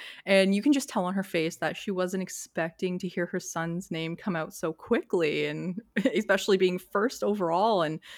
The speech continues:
you compare everyone else's, you know, top prospects, the, the order, whatever, and he's in the top five, but the next thing that sent me <laughs> was seeing, you know, Wright going fourth. Oh my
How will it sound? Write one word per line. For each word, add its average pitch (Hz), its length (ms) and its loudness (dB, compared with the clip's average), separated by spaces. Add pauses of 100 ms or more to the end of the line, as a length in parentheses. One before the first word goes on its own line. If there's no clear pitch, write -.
(180)
you 247 140 2
compare 311 500 2
everyone 202 480 2
else's, 180 520 2
you 180 80 -2
know, 170 520 6 (160)
top - 340 2
prospects, 165 840 0
the, 185 260 0 (100)
the 208 120 -2
order, 180 540 4
whatever, 175 760 4
and 165 180 0 (320)
he's 285 120 0
in 311 100 6
the 240 60 6
top - 320 4
five, 170 500 6 (140)
but 160 400 6 (560)
the 180 100 -2
next 180 300 -2
thing 170 300 0
that 151 260 4
sent 233 500 4
me 196 400 12 (220)
<laughs> - 260 4
was 247 180 12
seeing, 254 480 4
you 247 100 2
know, 277 200 10
Wright 254 320 6
going 311 320 8
fourth. 311 640 4
Oh 285 300 2
my 202 260 -4